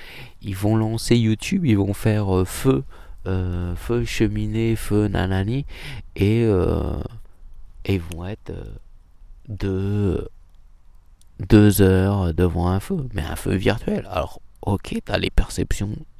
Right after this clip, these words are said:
du bruit, t'as les perceptions de, sur l'image, mais t'as pas la chaleur qui dégage, comme là je peux avoir, t'as pas l'odeur,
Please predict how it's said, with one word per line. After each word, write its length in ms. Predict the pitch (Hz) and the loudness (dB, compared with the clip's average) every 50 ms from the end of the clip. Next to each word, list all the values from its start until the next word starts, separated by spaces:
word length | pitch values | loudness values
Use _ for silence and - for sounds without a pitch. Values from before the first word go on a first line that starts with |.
| - - | -18 -12
du 180 | - 104 104 107 | -8 -4 -4 -2
bruit, 400 | 101 101 98 - 120 - 240 262 | 2 2 2 2 2 0 0 -2
t'as 120 | - - 95 | -4 -4 -4
les 100 | 82 - | -2 4
perceptions 640 | - - - - - - - - - 107 107 113 | 4 4 4 4 -4 -8 -4 -4 -2 -2 -2 -2
de, 160 | 101 - - - - - - - - - - - - - - - - - - - - - - - - - - - - - - - - - - - - - - _ - - - - - - - - - - - - - - - - - - - - - - _ _ - _ - - - - - | -2 -4 -4 -6 -8 -14 -16 -14 -16 -16 -16 -16 -16 -10 -8 -8 -8 -10 -16 -18 -20 -20 -20 -20 -20 -20 -20 -20 -20 -20 -20 -20 -20 -20 -20 -20 -20 -20 -20 _ -20 -20 -20 -20 -20 -20 -20 -20 -20 -20 -20 -20 -20 -20 -20 -20 -20 -20 -20 -20 -20 -20 _ _ -20 _ -20 -20 -20 -12 -8
sur 300 | - - - - - - | -4 0 2 2 4 4
l'image, 640 | 95 92 90 92 104 123 139 170 143 101 - - 95 - - - - - - - - - - - - - - - - - _ - - - - - | 2 0 2 2 2 2 2 2 0 -2 -4 -6 -14 -18 -18 -20 -20 -20 -20 -20 -20 -20 -20 -20 -20 -20 -20 -20 -20 -20 _ -20 -20 -20 -16 -10
mais 100 | 98 92 | -8 -2
t'as 120 | - - | -2 -2
pas 160 | - - 87 76 | 0 0 -2 -2
la 100 | 71 - | -2 -2
chaleur 460 | - - 90 87 87 87 90 90 - | 0 0 2 2 2 0 0 -2 -4
qui 160 | - - - | -6 -8 -6
dégage, 480 | - - - 78 - - 95 120 143 151 - - | -6 -6 -6 -4 -4 -4 -4 -4 -6 -8 -12 -18
comme 260 | - - - 76 80 80 | -10 -8 -6 -4 -2 -2
là 60 | 80 | -2
je 120 | - - - | -4 -6 -4
peux 140 | - - - | -4 -2 -2
avoir, 560 | - 80 85 85 87 92 120 139 143 - - - - - - - - - - - - | -2 -2 -2 -2 -2 -2 -2 -4 -8 -12 -16 -20 -20 -20 -20 -20 -20 -20 -16 -6 2
t'as 120 | - 85 | 2 2
pas 160 | - - 87 80 | 4 4 0 0
l'odeur, 640 | 78 85 87 85 87 92 101 107 123 139 143 - | 2 0 0 2 2 4 4 4 0 -2 -4 -6